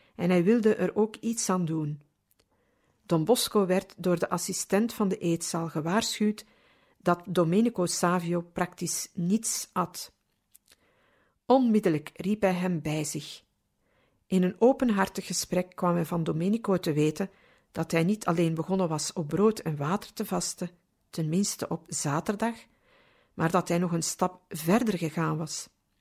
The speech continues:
Hij had de deken van zijn bed afgehaald, terwijl het weer nog guur was,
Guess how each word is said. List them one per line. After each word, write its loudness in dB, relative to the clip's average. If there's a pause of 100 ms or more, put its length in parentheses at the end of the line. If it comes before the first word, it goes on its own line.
(540)
Hij 0
had 0
de 0
deken 2
van 2
zijn 0
bed 0
afgehaald, -2 (500)
terwijl 0
het -4
weer 0
nog -4
guur 0
was, -2